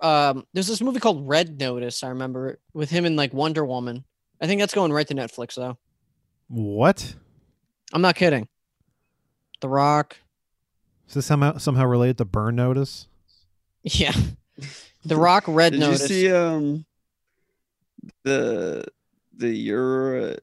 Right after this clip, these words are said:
Speaker 3: Euro, was it Euro Sherlock movie? Or Sh-, Euro Holmes, and it's got, uh, Henry Cavill as Sherlock Holmes and Millie Bobby Brown as his little sister. And apparently the estate of Arthur Conan Doyle is, like, suing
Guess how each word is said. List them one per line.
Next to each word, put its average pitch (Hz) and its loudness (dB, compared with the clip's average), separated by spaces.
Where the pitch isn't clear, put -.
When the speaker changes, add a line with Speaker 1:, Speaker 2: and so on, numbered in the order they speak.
Speaker 3:
Euro, 123 -4
was 120 -6
it 107 -8
Euro 123 -2
Sherlock 139 -4
movie? 143 -2
Or 131 -8
Sh-, 143 -10
Euro 135 0
Holmes, 143 0
and 135 -2
it's 120 -6
got, 127 -2
uh, 123 -4
Henry 127 0
Cavill 127 -4
as 127 -6
Sherlock 123 -4
Holmes 127 -2
and 117 -6
Millie 123 -2
Bobby 123 -2
Brown 117 -4
as 120 -2
his 113 -10
little 117 -6
sister. 120 -8
And 113 -8
apparently 120 -2
the 117 -8
estate 123 -2
of 117 -4
Arthur 120 -6
Conan 123 -4
Doyle 120 -2
is, 117 -6
like, 113 -10
suing 117 -6